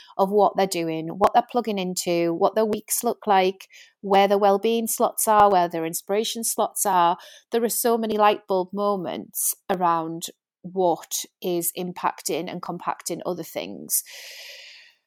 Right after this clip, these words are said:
And we can really quickly lose sight of the vision.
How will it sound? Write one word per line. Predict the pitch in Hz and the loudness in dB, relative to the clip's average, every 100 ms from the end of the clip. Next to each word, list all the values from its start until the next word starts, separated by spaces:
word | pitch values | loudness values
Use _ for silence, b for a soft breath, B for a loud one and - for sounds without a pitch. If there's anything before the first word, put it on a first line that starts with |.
| _ _ - | _ _ 10
And | 262 262 262 B B B B | 10 10 4 B B B B
we | - 254 262 262 269 262 | 0 2 4 6 4 2
can | - 262 247 247 | 2 4 4 2
really | 226 247 262 | 0 0 -2
quickly | 269 262 247 262 | -2 -2 -2 0
lose | 254 214 214 | 2 2 2
sight | 226 190 - | -2 -2 -2
of | 202 | -4
the | 220 | -2
vision. | 202 214 247 277 359 | 2 2 2 -2 -4